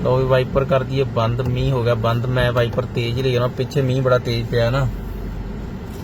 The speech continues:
ਤੇ ਤੁਹਾਨੂੰ ਦਿਖਾਉਂਦੇ ਆ ਸਾਰਾ ਕੁਛ। ਆਹ ਦੇਖੋ, ਵਾਸ਼ਿੰਗ ਮਸ਼ੀਨ ਪਈ ਇੱਥੇ,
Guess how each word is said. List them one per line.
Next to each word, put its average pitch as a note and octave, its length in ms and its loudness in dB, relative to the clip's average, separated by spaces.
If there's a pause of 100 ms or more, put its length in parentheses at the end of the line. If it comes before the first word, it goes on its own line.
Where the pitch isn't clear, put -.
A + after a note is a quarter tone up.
(1300)
ਤੇ A#2 480 2 (2500)
ਤੁਹਾਨੂੰ B2 240 0
ਦਿਖਾਉਂਦੇ B2 540 2
ਆ C3 120 2
ਸਾਰਾ A2+ 360 2
ਕੁਛ। A#2 280 -4 (540)
ਆਹ A2+ 140 0
ਦੇਖੋ, A2+ 240 -2
ਵਾਸ਼ਿੰਗ A#2 420 2
ਮਸ਼ੀਨ A#2 300 -2
ਪਈ A#2 300 0
ਇੱਥੇ, A2 340 0